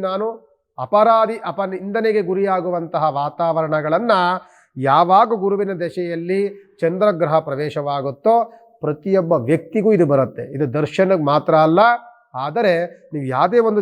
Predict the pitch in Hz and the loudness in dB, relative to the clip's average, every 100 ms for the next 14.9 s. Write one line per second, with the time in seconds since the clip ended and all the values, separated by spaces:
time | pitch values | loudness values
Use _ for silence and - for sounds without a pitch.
0 | 139 147 175 196 196 185 175 160 151 156 | -2 -2 -2 -4 -6 -4 -4 -6 -6 -8
1 | 147 143 143 202 196 196 - - 156 117 | -6 -6 0 0 0 -2 -10 -4 -4 0
2 | 131 175 214 202 175 175 143 131 160 202 | 2 2 2 2 0 0 0 2 4 4
3 | 220 220 220 180 156 139 135 123 _ _ | 4 4 0 -2 -6 -6 -8 -10 _ _
4 | 139 135 214 220 220 170 170 185 185 175 | -10 -2 2 4 2 2 0 0 0 0
5 | 180 185 202 202 185 131 160 - 247 185 | -2 -2 0 2 2 0 -6 0 2 2
6 | 147 - 226 170 117 - - 143 156 214 | 2 2 2 2 0 -14 -6 -2 4 4
7 | 214 180 175 - - 127 190 196 196 196 | 4 2 0 -8 -8 -8 -2 -2 0 -2
8 | 196 190 196 220 214 - 131 151 190 214 | -2 0 0 -2 -4 -10 -4 2 4 6
9 | 214 214 202 214 226 214 - 135 190 208 | 4 2 2 2 0 -4 -12 -4 0 0
10 | - 233 247 - 156 196 190 226 247 233 | 0 0 0 -4 -2 -2 0 0 0 0
11 | 208 208 190 151 170 214 240 240 196 160 | 2 4 4 2 0 2 2 2 4 2
12 | 135 127 123 160 175 - _ - 143 165 | 0 -6 -6 -4 -4 -8 _ -6 2 2
13 | 170 170 202 226 226 196 220 214 175 135 | 2 0 0 2 2 2 -2 0 0 0
14 | - _ - 120 135 180 202 180 240 | -4 _ -16 -8 -2 0 0 4 4